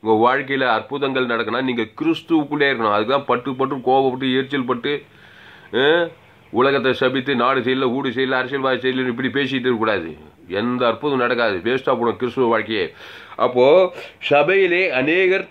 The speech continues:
அநேகர் தங்களை பரிசுத்தம் பண்ணி கொள்ளாதிருந்தார்கள். இந்த திருச்சபை எப்படிமா இருக்குது?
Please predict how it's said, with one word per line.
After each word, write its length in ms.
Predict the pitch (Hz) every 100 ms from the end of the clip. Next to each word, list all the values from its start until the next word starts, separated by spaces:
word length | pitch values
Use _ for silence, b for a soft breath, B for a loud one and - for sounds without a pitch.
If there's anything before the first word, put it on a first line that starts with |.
| _
அநேகர் 460 | 117 139 185 202 196
தங்களை 260 | 165 175
பரிசுத்தம் 560 | 170 147 156 196 - 175
பண்ணி 180 | 160 170
கொள்ளாதிருந்தார்கள். 1040 | 151 147 151 156 147 131 131 117 113 98 - _ _ _ _ _ _ _ _ _ _ _ _ - -
இந்த 240 | 117 127
திருச்சபை 420 | 117 156 151 139 135
எப்படிமா 260 | 147 143 131
இருக்குது? 280 | 117 123